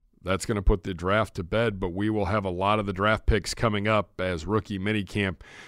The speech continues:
starts, uh, next week. And, uh, I think the rookies are here on Thursday the twelfth. And they will be here for the weekend as they get baptized in <laughs> the National Football League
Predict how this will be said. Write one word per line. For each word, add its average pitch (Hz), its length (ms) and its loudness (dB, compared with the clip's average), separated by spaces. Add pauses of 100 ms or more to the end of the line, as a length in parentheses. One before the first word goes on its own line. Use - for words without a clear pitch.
starts, - 760 0
uh, 101 540 0
next 104 420 -2
week. 107 560 -2
And, 85 640 -6 (140)
uh, 87 280 -4
I 78 60 -6
think 110 200 -4
the 104 60 -6
rookies 98 400 -4
are 90 100 0
here 101 380 -2
on 87 180 -6
Thursday 98 440 -2
the 80 120 -8
twelfth. 127 420 2 (360)
And 90 140 -2
they 95 80 0
will 92 120 -2
be 95 200 -2
here 95 240 -4
for 107 320 -2
the 104 80 -2
weekend 92 840 -2
as 85 340 -6
they 92 140 0
get 90 360 -4
baptized 92 680 -2
in 95 300 -6
<laughs> - 80 -6
the 104 200 0
National 101 520 -2
Football 113 520 0
League 104 280 0